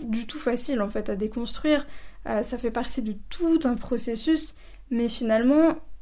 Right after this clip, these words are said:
à l'arrêt de la pilule, vraiment, le but, c'est,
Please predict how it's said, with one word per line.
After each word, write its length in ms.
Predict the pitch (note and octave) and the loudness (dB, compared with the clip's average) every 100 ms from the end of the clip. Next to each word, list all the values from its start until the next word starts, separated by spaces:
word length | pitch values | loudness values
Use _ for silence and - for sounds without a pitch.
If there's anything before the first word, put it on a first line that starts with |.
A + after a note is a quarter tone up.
| - - | -14 -8
à 80 | A#3 | -4
l'arrêt 240 | A#3 A#3 A#3 | 0 0 0
de 60 | |
la 100 | G#3+ | -2
pilule, 340 | - C4 D4 C4 | -2 2 2 4
vraiment, 320 | A#3+ B3 C4+ | 4 6 6
le 120 | A#3+ | 6
but, 280 | A3 C4+ C4+ | 4 2 2
c'est, 640 | - - A3+ G#3 - | -4 -6 -4 -4 -4